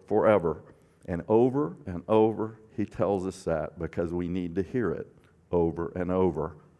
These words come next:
I need to hear it over and over. And I'll just tell you this, if you've never taught God's word, this is the greatest of blessing because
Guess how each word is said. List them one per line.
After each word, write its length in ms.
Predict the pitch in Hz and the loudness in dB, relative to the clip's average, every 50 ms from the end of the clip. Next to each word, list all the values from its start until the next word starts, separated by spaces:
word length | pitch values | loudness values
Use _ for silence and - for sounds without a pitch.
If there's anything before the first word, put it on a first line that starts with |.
| _ _ _ _ - | _ _ _ _ -6
I 160 | 120 135 139 | -4 -4 -2
need 280 | 135 110 95 87 73 | -2 -2 -2 -4 -4
to 60 | 80 85 | -6 -6
hear 280 | 85 90 80 78 76 | -4 -4 -4 -2 -2
it 180 | 76 76 - - - - _ - | -4 -6 -8 -14 -20 -20 _ -2
over 320 | - 90 90 85 85 85 80 | 0 2 2 2 0 0 0
and 80 | 85 | 0
over. 340 | 87 80 80 73 78 76 - - - - - - - | -2 -2 -2 -4 -4 -6 -6 -8 -14 -20 -16 -8 -2
And 120 | 92 98 | 2 4
I'll 100 | 107 135 | 4 4
just 200 | 127 131 127 - | 4 4 2 4
tell 180 | - 139 143 139 | 4 6 6 6
you 100 | 139 135 | 6 6
this, 300 | 139 139 117 107 - - - - - - - | 6 6 6 4 2 -4 -16 -18 -20 -20 -10
if 100 | - - | -6 -4
you've 100 | 110 98 | 0 4
never 240 | 123 143 151 143 139 | 4 6 6 6 4
taught 320 | 143 - 143 143 - 127 | 4 6 6 6 6 6
God's 260 | 127 123 123 120 110 | 6 6 6 6 6
word, 460 | 123 151 147 135 135 139 143 143 - - - - - - _ _ _ _ _ _ _ _ _ _ | 6 6 6 6 6 4 2 0 -6 -18 -20 -20 -20 -20 _ _ _ _ _ _ _ _ _ _
this 240 | 95 101 139 143 143 | 2 4 4 4 4
is 140 | 156 135 123 | 0 0 0
the 80 | 135 | 0
greatest 460 | 117 95 127 135 143 147 143 139 - 127 | 2 4 6 6 6 6 4 2 0 0
of 80 | 113 98 | 0 4
blessing 480 | 131 139 147 143 143 - 104 92 90 | 4 4 4 4 2 -2 -2 -2 0
because 540 | 85 104 110 107 - 113 107 107 104 104 - | 2 2 2 4 4 2 2 2 2 -2 -6